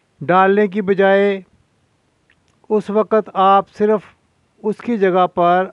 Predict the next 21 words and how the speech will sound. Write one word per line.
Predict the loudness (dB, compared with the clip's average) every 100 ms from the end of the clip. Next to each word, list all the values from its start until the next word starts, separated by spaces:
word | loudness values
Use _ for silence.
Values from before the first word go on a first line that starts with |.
| -4
ऑयल | 0 2 2 2
और | 0 0
घी | -2 -4 -4
की | -4
जगह | -2 -2 -2
पर | -2 0 0 -2 -6
या | -6
चिकनाई | -6 -8 -4 -2 -2
की | -2 -2
जगह | -2 -2 -2
पर | 0 0 -2 -2
आप | -2 -2 -4 _ -4
पानी | -2 0 -4
डालते | 0 0 0 -4 -4
जाएं | -2 -4 -8 -16 _ _ _ _ _
और | -2 0 2 0 -4 -12 _
अपने | -6 -6 -6 -4 -4 -6 -8 -18 _ _ _ -12
मसाले | -12 -4 -2 0 -2
को | -2 -2 0 -2 -8
भूनते | -8 -6 -6 -6 -4
जाएं। | -2 -4 -6